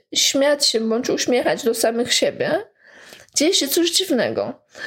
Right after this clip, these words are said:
Mózg zaczyna generować, e, e, inne procesy, w sensie inne procesy i przekonania wewnętrzne tworzyć, które, e, są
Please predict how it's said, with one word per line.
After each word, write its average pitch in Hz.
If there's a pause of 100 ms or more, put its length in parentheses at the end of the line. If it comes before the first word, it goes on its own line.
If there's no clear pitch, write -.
(300)
Mózg 302
zaczyna 277
generować, 262
e, 240 (1200)
e, 233 (360)
inne 294
procesy, 254
w 214
sensie 220
inne 262
procesy 262
i 247
przekonania 254
wewnętrzne 202
tworzyć, - (420)
które, 254
e, 233
są 254